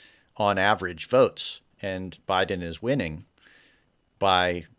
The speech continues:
orders of magnitude more than that. And there's no chance in hell. There's a zero, you know, next to zero percent chance that this can happen.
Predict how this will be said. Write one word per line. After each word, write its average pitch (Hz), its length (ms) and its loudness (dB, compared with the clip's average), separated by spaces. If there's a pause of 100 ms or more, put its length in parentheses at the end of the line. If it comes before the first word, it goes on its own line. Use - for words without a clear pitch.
(120)
orders 113 300 0
of 78 80 -10
magnitude 107 520 -2
more 123 220 -2
than 104 220 -8
that. 82 280 -6
And 110 80 -10
there's 110 160 -8
no 127 140 0
chance 127 420 -4
in 110 80 -8
hell. 110 360 0
There's 107 180 -8
a 107 60 -6
zero, 120 640 0 (100)
you 123 80 -8
know, 98 200 -2
next 113 320 -4
to 117 80 -6
zero 123 260 -2
percent 104 340 -8
chance 127 380 -6
that 101 180 -10
this 85 140 -12
can 87 200 -14
happen. 104 400 -4